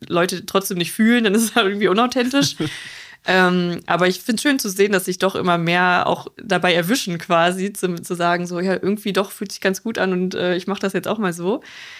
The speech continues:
Speaker 1: Ähm, genau, also ich glaube einfach, das ist, glaub ich, viel auch Erfahrung noch, grad wenn's irgendwie, äh, Führungskräfte sind, die schon länger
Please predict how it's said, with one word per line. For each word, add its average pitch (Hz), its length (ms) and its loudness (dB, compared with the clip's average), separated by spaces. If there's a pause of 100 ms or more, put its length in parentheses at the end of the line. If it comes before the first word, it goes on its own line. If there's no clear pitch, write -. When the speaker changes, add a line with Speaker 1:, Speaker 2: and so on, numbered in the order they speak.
(360)
Speaker 1:
Ähm, 180 720 2 (220)
genau, 175 180 4
also 165 120 0
ich - 60 -10
glaube 196 220 4
einfach, 190 320 2 (680)
das - 340 -8 (400)
ist, - 180 -8
glaub 175 180 0
ich, - 100 -8
viel 180 140 -4
auch 165 100 -2
Erfahrung 196 560 0
noch, 233 180 0
grad 170 200 -4
wenn's 165 180 -4
irgendwie, 165 580 -2
äh, 170 400 -4
Führungskräfte 180 680 -4
sind, 165 540 -6
die 160 500 -2 (120)
schon - 200 -10
länger 170 580 2